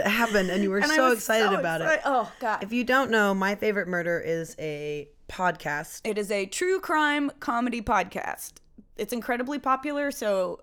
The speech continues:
Speaker 2: I'm
Speaker 1: <laughs>
Speaker 2: sure you already know about it.
Speaker 1: Yeah, but that, I, I think Alex had no idea what it was.
Speaker 2: Wow. Okay.
Speaker 1: I had never heard of it until you started listening to it.
Speaker 2: They are, it's hosted by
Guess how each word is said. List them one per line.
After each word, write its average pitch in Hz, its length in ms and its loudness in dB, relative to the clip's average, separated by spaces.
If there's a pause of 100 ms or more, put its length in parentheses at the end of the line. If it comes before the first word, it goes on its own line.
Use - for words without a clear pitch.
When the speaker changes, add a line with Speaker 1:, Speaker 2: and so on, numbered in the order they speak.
Speaker 2:
I'm 202 180 0
Speaker 1:
<laughs> - 40 0
Speaker 2:
sure 208 100 -2
you 208 160 0
already 196 220 0
know 269 220 0
about 269 260 2
it. 262 160 0
Speaker 1:
Yeah, 330 100 8
but 339 300 0
that, 254 340 2
I, - 160 -2 (340)
I 226 140 8
think 285 300 -2
Alex 254 300 6
had 190 180 0
no 214 240 4
idea 156 280 -4
what 117 120 -8
it - 80 -8
was. 320 260 0
Speaker 2:
Wow. 285 420 -4
Okay. 240 360 -2
Speaker 1:
I 214 100 6
had 277 100 4
never 254 220 4
heard 185 200 4
of 175 100 -2
it 180 120 4
until 180 200 0
you 185 100 0
started 190 300 0
listening 147 360 -6
to 151 140 -4
it. - 180 -6 (440)
Speaker 2:
They 214 240 0
are, 196 360 6
it's 202 220 0
hosted 226 380 -2
by 185 480 0